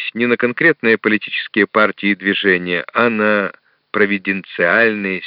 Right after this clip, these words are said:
силы истории. Впоследствии философ отчасти отождествит последнее с большевизмом, но тогда, в первые послеоктябрьские месяцы, он отнёсся к большевикам не особенно серьёзно.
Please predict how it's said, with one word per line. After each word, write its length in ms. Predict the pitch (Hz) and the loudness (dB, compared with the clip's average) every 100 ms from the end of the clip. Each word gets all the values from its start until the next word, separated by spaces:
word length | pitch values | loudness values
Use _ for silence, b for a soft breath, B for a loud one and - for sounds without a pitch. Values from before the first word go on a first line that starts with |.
| - | -12
силы 300 | 92 87 85 | -10 -10 -10
истории. 600 | 82 - - 82 73 64 _ B B B B B B | -14 -12 -8 -6 -6 -12 _ B B B B B B
Впоследствии 640 | - 143 190 160 - 147 | 0 2 2 0 2 2
философ 440 | - 139 151 - 131 | 4 4 4 2 -4
отчасти 640 | - 151 139 - 135 113 - | 0 2 2 0 -4 -4 -2
отождествит 960 | - - 110 104 123 - - 160 131 - - - b b b b b b b _ | -2 0 -2 -2 -8 -8 -4 0 0 -2 -20 -20 b b b b b b b _
последнее 760 | - 120 - 123 123 110 110 107 | 0 0 0 2 2 2 0 -2
с 40 | 92 | 0
большевизмом, 1000 | 110 104 - 120 139 107 85 80 80 76 _ _ _ _ _ _ - | -2 0 -2 -4 -4 -6 -8 -10 -10 -20 _ _ _ _ _ _ -8
но 160 | 104 101 | -6 -2
тогда, 460 | 92 82 131 123 | -2 0 2 2
в 120 | - - | 0 2
первые 440 | 113 107 92 85 - | 4 4 4 2 0
послеоктябрьские 1000 | 80 - 85 - 90 85 80 - 80 | -8 -4 -4 -2 -4 -6 -8 -10 -6
месяцы, 500 | 95 139 - - 107 - B B B B B - | -4 -4 -4 -6 -6 -6 B B B B B 4
он 180 | 151 | 4
отнёсся 560 | 139 - 123 117 - 110 | 4 2 2 2 0 -4
к 80 | 98 | 0
большевикам 800 | 101 - 101 95 - 110 101 98 | -2 -2 -4 -4 0 0 2 0
не 80 | |
особенно 500 | 113 - 87 80 80 | 0 -2 -6 -6 -10
серьёзно. 640 | - 85 76 78 71 76 | -8 -8 -4 -4 -6 -12